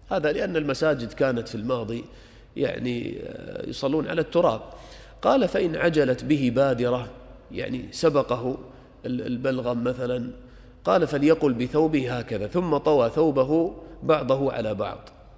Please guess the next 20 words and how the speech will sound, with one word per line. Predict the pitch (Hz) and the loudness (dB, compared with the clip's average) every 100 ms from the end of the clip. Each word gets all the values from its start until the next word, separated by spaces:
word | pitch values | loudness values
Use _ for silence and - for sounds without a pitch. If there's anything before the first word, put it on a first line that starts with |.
| - - - | -20 -20 -10
يعني، | - 131 135 - - - - 196 | -6 -6 -6 -10 -18 -20 -16 -4
يدفل | 147 131 165 156 | -2 -2 -2 -2
في | 147 135 | -2 0
ثوبه. | 113 101 120 113 - | -2 -2 -8 -10 -8
والآن | 185 - - - - - - - | -6 -6 -6 -8 -14 -20 -20 -6
الله | 131 | -4
تعالى | 127 - 123 120 | -2 -2 -2 0
من | 120 110 | -2 -2
علينا | - 120 113 | -4 -4 -4
بالمناديل | 113 123 117 113 110 101 113 113 110 127 - - - - - - | -2 -2 -2 -4 -4 -6 -6 -6 -8 -8 -10 -12 -18 -20 -14 -12
والترفه | - 120 117 117 - 110 | -4 0 0 -2 -6 -6
في | 107 113 | -6 -8
هذه | 123 107 | -4 -4
الدنيا، | 101 120 110 120 - - - - - - | -4 -4 -4 -8 -12 -20 -20 -20 -20 -14
فيعني، | - - - - - 160 160 156 | -2 0 0 -6 -8 -4 0 2
هذا | 156 131 | 2 2
من | 139 131 | 2 -2
ال-، | 117 117 - | -4 -8 -10
الأفعال | - - - - 123 139 | -10 -10 -10 -8 -2 0
الجائزة | 127 117 113 107 104 123 | 0 0 0 0 -6 -6